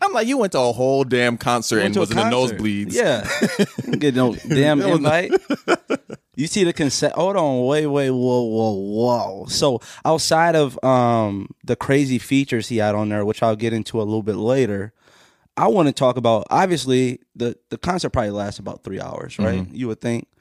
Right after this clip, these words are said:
Speaker 2: Something like that.
Speaker 1: <laughs> He
Speaker 2: And
Speaker 1: was two hours late.
Speaker 2: And he was two hours late.
Speaker 1: Yeah.
Speaker 2: And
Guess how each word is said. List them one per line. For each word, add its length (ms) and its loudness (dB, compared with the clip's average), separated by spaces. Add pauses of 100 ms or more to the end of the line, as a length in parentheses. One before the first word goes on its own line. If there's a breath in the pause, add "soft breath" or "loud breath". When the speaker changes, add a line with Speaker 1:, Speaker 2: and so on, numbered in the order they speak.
(240 soft breath)
Speaker 2:
Something 220 -2
like 160 2
that. 280 2
Speaker 1:
<laughs> 60 -16
He 120 4
Speaker 2:
And 100 4
Speaker 1:
was 100 0
two 160 2
hours 180 0
late. 240 -4 (380)
Speaker 2:
And 140 2
he 80 4
was 100 0
two 160 -2
hours 260 2
late. 380 -2
Speaker 1:
Yeah. 320 2
Speaker 2:
And 380 0